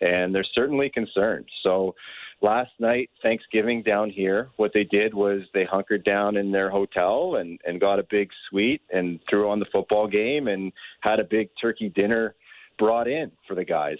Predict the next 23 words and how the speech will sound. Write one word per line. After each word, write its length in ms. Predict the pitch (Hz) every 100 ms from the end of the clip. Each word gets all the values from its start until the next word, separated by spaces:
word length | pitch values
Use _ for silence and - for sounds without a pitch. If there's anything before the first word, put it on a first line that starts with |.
| -
So 240 | 87 90
they 120 | 95
weren't 220 | 98 117 131
going 200 | 127 120
out, 220 | 120 - _ _ _ _ -
uh, 240 | 104 107
last 300 | 110 120 139 147
night. 200 | 135 131
I, 120 | 127 -
I 120 | 143
thought 260 | - 110 -
for 120 | 101 - -
sure 340 | 131 127 87 87 _
the, 280 | 98 92 90 - _
the 120 | 92 98
L 200 | 110 110
A 140 | 110
game 400 | 98 85 85 98 _ -
with, 200 | 92 87 -
uh, 280 | 92 87 85
eleven 380 | 90 107 107 107
guys 380 | 101 101 110 101 -
getting 240 | 98 98